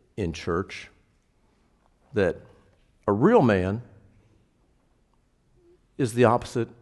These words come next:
of a sissy. A mamby-pamby dude, right? A mamby-pamby, you know, gentleness is for mamby-pamby dudes, right? Real men cuss and drink beer and yell at people.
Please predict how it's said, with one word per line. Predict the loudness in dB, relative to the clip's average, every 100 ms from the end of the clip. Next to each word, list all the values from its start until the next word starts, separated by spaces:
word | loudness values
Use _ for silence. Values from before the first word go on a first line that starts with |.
| -4
of | -2
a | -2
sissy. | -6 -6 -6 -14 _ _ _ _ _ _ _ _ _ _ _ _ _ _ _ _ _ _
A | -2
mamby-pamby | 0 2 2 0 -2 -2
dude, | -4 -8 -12 -20 _ _ _
right? | -4 -4 -8 _ _ _ _ _ _ _ -20 _ _ -4
A |
mamby-pamby, | -2 0 -2 -2 -2 -2
you | -6 -6
know, | -6
gentleness | -6 -8 -6 -4 -4 -4
is | -10
for | -6
mamby-pamby | -4 -2 -4 -4 -6 -6
dudes, | -10 -14 -18 -20 _ _ _ _ _ _ _ _ _ _ _ _ _ _
right? | -4 -4 -4 -12 _ _ _ _ _ -20 -12
Real | -4 0 4
men | 4 4 0 -6 -20 -20 _ _ _ _ _ _ _ _ _ _ _ _ _ _ _ _ -6
cuss | -2 -2 -2
and | -2
drink | -2 0
beer | 0 2
and |
yell | 2 0
at | -2
people. | -10 -14